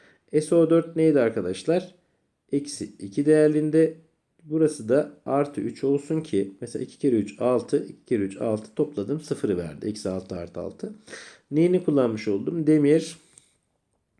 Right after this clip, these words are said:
üç sülfat şeklinde kullanmış oldum. Mesela kobalt.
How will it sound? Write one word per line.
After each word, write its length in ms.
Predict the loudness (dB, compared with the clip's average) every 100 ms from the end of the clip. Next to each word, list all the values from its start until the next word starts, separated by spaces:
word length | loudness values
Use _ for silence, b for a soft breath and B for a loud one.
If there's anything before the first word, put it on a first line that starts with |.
| _ B B B B B B -2
üç 560 | 2 2 -2 -10 -10 -12 B B B B B _
sülfat 800 | -16 -6 -6 0 2 2 -4 -20
şeklinde 760 | -16 -8 -8 -6 -8 -2 -2 -2 b b b b
kullanmış 640 | -8 -4 -2 -4 -6 -8 -2
oldum. 360 | 0 0 -6 -12 -8
Mesela 500 | -4 2 2 0 0
kobalt. 540 | 4 6 6 4 -6